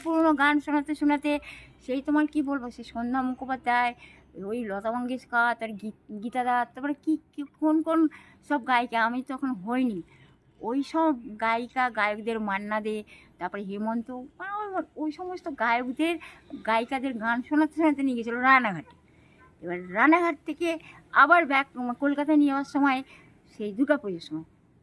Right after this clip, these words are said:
আবার সেই গা-, গাড়ির মধ্যে ওই বাজছিল, ওই সব গান পুরোনো।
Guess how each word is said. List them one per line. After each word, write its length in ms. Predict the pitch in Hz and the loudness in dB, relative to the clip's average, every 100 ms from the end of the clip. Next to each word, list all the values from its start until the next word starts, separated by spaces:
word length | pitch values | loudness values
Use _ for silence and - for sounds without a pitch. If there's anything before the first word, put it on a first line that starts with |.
| _ - | _ -8
আবার 280 | 226 277 | -4 -4
সেই 220 | 294 269 226 | -4 -8 -8
গা-, 280 | 208 190 185 - 196 196 196 | -10 -14 -16 -18 -14 -12 0
গাড়ির 280 | 233 269 262 | 0 2 0
মধ্যে 260 | 269 269 - | -2 -4 -4
ওই 200 | 254 311 | 0 2
বাজছিল, 460 | 254 185 - 170 156 - _ _ _ _ - | 2 -2 -8 -12 -12 -14 _ _ _ _ -6
ওই 180 | 262 269 | -6 -4
সব 280 | 262 190 | -6 -8
গান 160 | 151 160 - | -8 -10 -10
পুরোনো। 260 | 160 170 | -14 -12